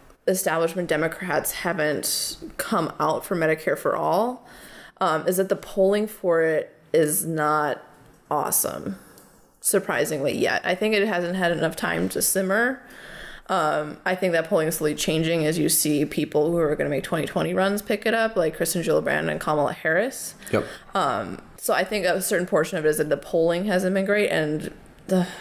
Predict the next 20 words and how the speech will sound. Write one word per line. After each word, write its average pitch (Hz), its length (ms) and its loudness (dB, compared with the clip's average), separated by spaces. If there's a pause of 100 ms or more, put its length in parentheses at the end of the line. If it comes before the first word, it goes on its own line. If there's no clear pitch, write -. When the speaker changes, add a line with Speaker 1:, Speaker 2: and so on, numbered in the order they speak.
(120)
Speaker 1:
the 196 160 -2 (340)
big 175 180 0
flaw 196 340 2
of 202 40 2
the 196 80 0
Democratic 196 400 0
Party, 214 200 2
especially 170 180 -4
the 160 60 0
establishment, 165 500 0
is 156 100 2 (160)
listening 156 300 2
too 147 80 -4
much - 140 -2
to - 60 -6
polling - 460 0 (400)
and 175 60 2
not 120 160 -2
pushing 151 320 0
forward, 185 520 0